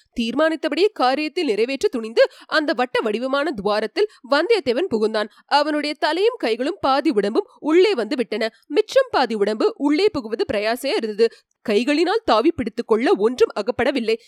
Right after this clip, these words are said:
இச்சமயத்தில் உள்ளே இருந்த தீபம் அணைந்து இருள் சூழ்ந்தது. வந்தியத்தேவன் அபயம் கேட்கும் குரலில், "சந்திரமதி, சந்திரமதி, என்னை காப்பாற்று" என்றான்.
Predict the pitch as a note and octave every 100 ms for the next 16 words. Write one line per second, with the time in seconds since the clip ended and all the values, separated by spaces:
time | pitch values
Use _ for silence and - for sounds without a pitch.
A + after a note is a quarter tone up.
0 | - D4+ - F4 D4 G#4+ G#4+ G#4+ G#3+ B3+
1 | F4+ F4 A3 G3+ F3+ A#3+ C#4+ B3 G3+ G#3+
2 | A#4 A4 _ D#4+ G#4+ A#4 - B3+ A3+ A3
3 | G3+ A3+ _ - D#4 E4+ C5+ B4+ D4 B3+
4 | - G#3+ G3+ C#4+ G#4+ - - A3 G3 G3
5 | B3 G#4+ - _ _ _ _ - A3 E3+
6 | B3 B3 C4+ G4+ - C#4 F#3 C#4+ D4+ C4+
7 | - B3+ G#3 A3 - F3+ G3+ G4+ D#4 -
8 | C#4+ C4+ _ _ G#3 A#3+ A#3 A#3+ A3+